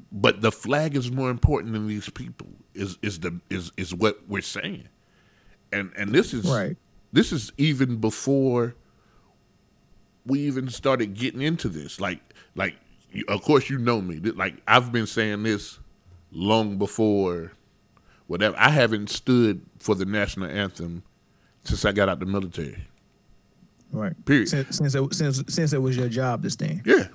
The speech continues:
Speaker 1: yeah. Now, when,
Speaker 2: Right.
Speaker 1: when, while it was
Speaker 2: And
Speaker 1: my job, I did it. But I
Speaker 2: Yeah,
Speaker 1: can go
Speaker 2: and,
Speaker 1: to a
Speaker 2: and I
Speaker 1: game
Speaker 2: feel
Speaker 1: and
Speaker 2: the
Speaker 1: they
Speaker 2: same
Speaker 1: say,
Speaker 2: way.
Speaker 1: uh, "All rise for the singing of the national anthem," and I sit there.
Speaker 2: Right.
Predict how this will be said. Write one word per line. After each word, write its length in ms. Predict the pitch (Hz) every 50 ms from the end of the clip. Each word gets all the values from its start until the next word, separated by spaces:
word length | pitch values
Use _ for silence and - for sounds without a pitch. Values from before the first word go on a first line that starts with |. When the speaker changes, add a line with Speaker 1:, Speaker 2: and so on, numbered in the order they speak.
| - - - - -
Speaker 1:
yeah. 180 | - - 143 104
Now, 220 | 113 117 120 120
when, 120 | 120 123 110
Speaker 2:
Right. 100 | 107 117
Speaker 1:
when, 100 | 120 113
while 220 | - 110 123 151
it 60 | 170 160
was 100 | 170 165
Speaker 2:
And 100 | 165 175
Speaker 1:
my 100 | 170 165
job, 240 | 170 202 220 190
I 60 | 165 156
did 240 | 160 240 254 -
it. 80 | - - _ _ _ _ _ - - _ _ _ - -
But 120 | 107 107
I 60 | 113 143
Speaker 2:
Yeah, 60 | 147
Speaker 1:
can 80 | 170 165
go 60 | 151
Speaker 2:
and, 60 | 147 139
Speaker 1:
to 40 | 156
a 20 | 147
Speaker 2:
and 80 | 135 147
I 20 |
Speaker 1:
game 220 | 139 139 143 147
Speaker 2:
feel 60 | 139 135
Speaker 1:
and 100 | 131 135
Speaker 2:
the 20 |
Speaker 1:
they 60 | 143
Speaker 2:
same 100 | 139 175
Speaker 1:
say, 200 | 160 131 123 123
Speaker 2:
way. 60 | 110
Speaker 1:
uh, 420 | 110 113 110 107 104 101 98 92 85 - _ - -
"All 260 | 92 104 107 110 110
rise 360 | 104 104 101 101 101 95 -
for 100 | - 98
the 80 | 90 90
singing 320 | - - 101 98 98 92
of 100 | 92 90
the 60 | 90
national 360 | 90 92 92 90 - 95 92 98
anthem," 280 | 92 87 - 71 82 - _ - - _ -
and 120 | 98 104 123
I 60 | 165
sit 240 | 170 - 190 180 180
there. 140 | - 95 90
Speaker 2:
Right. 220 | 90 95 95 143